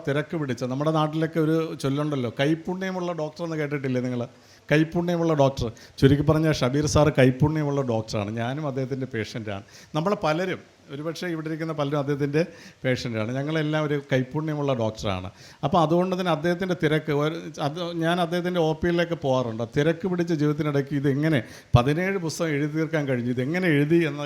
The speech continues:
കാര്യത്തിൽ വലിയൊരു അത്ഭുതമാണ്. അത് കൃത്യമായി നിർവഹിക്കുവാൻ, അതിനിടയ്ക്ക് സമയം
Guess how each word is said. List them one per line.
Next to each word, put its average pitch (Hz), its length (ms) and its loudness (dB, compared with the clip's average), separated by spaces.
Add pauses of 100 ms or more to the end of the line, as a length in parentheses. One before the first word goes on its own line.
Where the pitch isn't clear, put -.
കാര്യത്തിൽ 139 360 -2 (460)
വലിയൊരു 143 340 4
അത്ഭുതമാണ്. 123 640 10 (420)
അത് 165 160 0 (240)
കൃത്യമായി 165 560 2 (100)
നിർവഹിക്കുവാൻ, 139 640 0
അതിനിടയ്ക്ക് 143 420 0
സമയം 135 260 -2